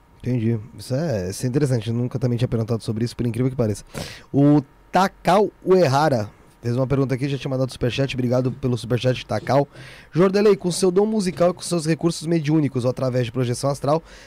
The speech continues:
você consegue ouvir, registrar e trazer pra sua consciência músicas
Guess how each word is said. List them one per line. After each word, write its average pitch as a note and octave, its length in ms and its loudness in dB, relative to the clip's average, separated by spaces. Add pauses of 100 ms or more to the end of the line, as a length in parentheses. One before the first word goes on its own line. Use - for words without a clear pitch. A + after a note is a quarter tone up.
(100)
você D#3+ 200 -2
consegue G3 500 -2
ouvir, D#3+ 400 4
registrar D#3 560 2
e C#3+ 60 -4
trazer D3+ 340 2
pra F3 140 0
sua D#3+ 180 -2
consciência D3+ 640 0
músicas D#3+ 540 0